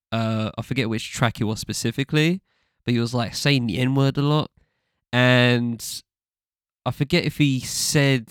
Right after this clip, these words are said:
what's hi-, his least, if it's his least favorite word, um, but he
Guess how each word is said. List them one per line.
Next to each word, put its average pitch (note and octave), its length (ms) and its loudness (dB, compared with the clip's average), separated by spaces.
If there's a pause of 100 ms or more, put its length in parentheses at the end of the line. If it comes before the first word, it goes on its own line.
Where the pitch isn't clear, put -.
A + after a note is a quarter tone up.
what's B2 220 -4
hi-, B2 120 -2
his A#2+ 240 -4
least, B2 320 0
if A#2 140 -4
it's B2 200 -4
his A#2 180 -6
least A#2+ 260 2
favorite A2 280 -2
word, G#2 420 -2 (600)
um, G#2+ 580 -4 (100)
but G#2+ 400 -2 (400)
he A2 500 0